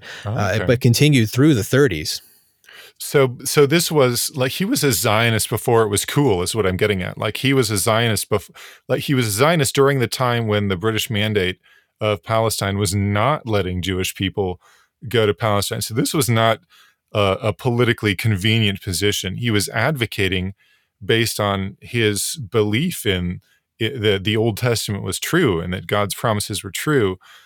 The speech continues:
Speaker 1: Um, he was advocating a, a, a sort of migration that was not,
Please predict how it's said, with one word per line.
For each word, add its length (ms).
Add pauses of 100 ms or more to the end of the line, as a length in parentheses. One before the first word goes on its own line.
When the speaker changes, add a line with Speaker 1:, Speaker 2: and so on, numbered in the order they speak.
(280)
Speaker 1:
Um, 480 (640)
he 180
was 140
advocating 640
a, 160
a, 380
a 40
sort 240
of 80
migration 640
that 180
was 180
not, 580